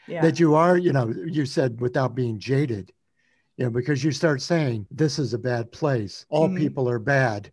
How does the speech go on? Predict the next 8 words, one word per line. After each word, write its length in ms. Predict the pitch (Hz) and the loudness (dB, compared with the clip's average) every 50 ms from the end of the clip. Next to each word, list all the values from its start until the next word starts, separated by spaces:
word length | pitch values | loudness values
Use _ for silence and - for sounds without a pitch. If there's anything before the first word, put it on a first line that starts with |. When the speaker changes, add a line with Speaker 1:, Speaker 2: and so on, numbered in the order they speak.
| _ _ | _ _
Speaker 2:
And, 120 | - - - | -8 -4 -2
Speaker 1:
Yeah. 220 | 202 185 170 165 - - - - | 0 -2 -2 -4 -6 -12 -16 -10
Speaker 2:
and 160 | 139 131 120 | -8 -8 -8
clearly 380 | - - 165 156 151 135 135 127 | -4 0 2 2 2 2 0 0
that's 200 | 120 123 117 - | 0 -2 -4 -4
a 40 | 131 | -8
problem. 440 | 135 - 120 113 110 107 101 90 87 _ _ _ - | -6 -4 -4 -4 -4 -4 -8 -14 -14 _ _ _ -6
Speaker 1:
Yeah. 260 | 190 180 165 160 | -6 -4 -4 -6